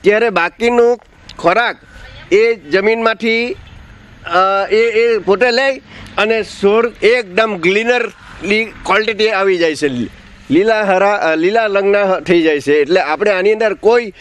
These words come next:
કેમિકલ યુઝ કરવામાં આવેલું નથી. હમ. હાલો, હવે આપણે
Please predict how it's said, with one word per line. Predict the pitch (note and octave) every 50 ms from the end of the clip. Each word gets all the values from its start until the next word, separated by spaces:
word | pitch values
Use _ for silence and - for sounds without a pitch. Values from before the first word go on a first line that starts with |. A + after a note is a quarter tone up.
| - - - - - -
કેમિકલ | D#3+ D#3+ F3+ A3 A#3 A3 - A3 A3 A3 G3+ G3 - _ - -
યુઝ | - F3 G#3 A#3 A3+ -
કરવામાં | - G3+ F3+ F3+ F#3+ G3 G#3 G#3+ G#3+ F#3+ D#3
આવેલું | D#3 D#3+ F3 F#3 G3 G#3 A3 G#3+ G3+
નથી. | G#3+ A3+ F#3 F3 G3+ C#3 - - _ - - - - - - - - - - - - - - - - - - - -
હમ. | A#2+ B2 G2+ F2+ F2 - - - - - - - - - - - - - - - - _ - -
હાલો, | B2+ D3 F3+ F3+ E3 F3 - - - -
હવે | D3 E3+ G3+ A3+ A#3+
આપણે | B3 - - E3+ - A#3+ A#3+ A#3 A3+ A3 A3 A3+ A#3+ C4+